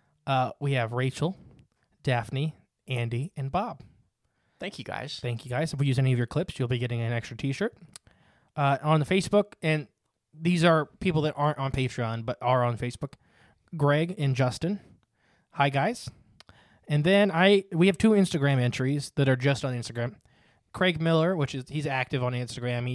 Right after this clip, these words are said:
Speaker 1: He, uh, we talk on Instagram all the time. And T Grave seventeen ninety-three.
Speaker 2: Whoever you are, thank you.
Speaker 1: Yeah,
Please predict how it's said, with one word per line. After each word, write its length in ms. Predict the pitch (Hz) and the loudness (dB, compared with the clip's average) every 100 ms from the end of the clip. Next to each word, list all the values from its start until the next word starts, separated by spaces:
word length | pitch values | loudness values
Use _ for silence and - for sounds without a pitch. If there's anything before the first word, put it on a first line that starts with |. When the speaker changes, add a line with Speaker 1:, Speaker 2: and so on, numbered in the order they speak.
| 131 | -8
Speaker 1:
He, 80 | 135 | -8
uh, 180 | 135 127 120 | -6 -6 -6
we 100 | 127 | -4
talk 260 | 131 120 | -2 -2
on 60 | 127 | -2
Instagram 300 | 120 - 120 | -4 -4 -4
all 80 | 120 | -4
the 60 | - | -4
time. 200 | 120 113 _ _ _ _ _ _ | -4 -6 _ _ _ _ _ _
And 380 | 147 147 131 - _ _ | -2 -2 -2 -8 _ _
T 360 | - 226 269 233 - _ - | -6 -2 -2 -6 -12 _ -4
Grave 520 | 175 190 185 180 - - _ _ _ _ | 0 2 2 0 -4 -20 _ _ _ _
seventeen 520 | - 185 170 160 170 | -4 2 2 2 0
ninety-three. 540 | 151 139 123 - 101 98 - _ _ _ _ | 0 0 -2 -6 -10 -14 -20 _ _ _ _
Speaker 2:
Whoever 240 | 135 135 117 | -10 -8 -8
you 180 | 120 | -8
are, 240 | 117 135 110 | -6 -6 -8
thank 240 | - 117 - | -4 -4 -4
you. 80 | - - - | -18 -18 -6
Speaker 1:
Yeah, 320 | 135 120 131 | -4 -2 -4